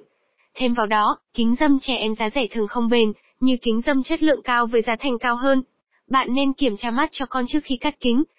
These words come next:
Trước khi bạn mua kính râm, đặc biệt là loại kính râm có độ, bạn cần dẫn con đến bác sĩ nhãn khoa để được kiểm tra mắt. Mắt trẻ em có thể thay đổi nhanh chóng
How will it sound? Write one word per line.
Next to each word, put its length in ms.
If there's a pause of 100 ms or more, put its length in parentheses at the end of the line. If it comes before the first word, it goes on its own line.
(140)
Trước 180
khi 140
bạn 240
mua 180
kính 200
râm, 220
đặc 180
biệt 200
là 120
loại 240
kính 240
râm 220
có 140
độ, 260 (240)
bạn 240
cần 220
dẫn 300
con 200
đến 180
bác 200
sĩ 160
nhãn 280
khoa 180
để 160
được 180
kiểm 200
tra 160
mắt. 220 (580)
Mắt 180
trẻ 160
em 280
có 180
thể 160
thay 180
đổi 180
nhanh 220
chóng 280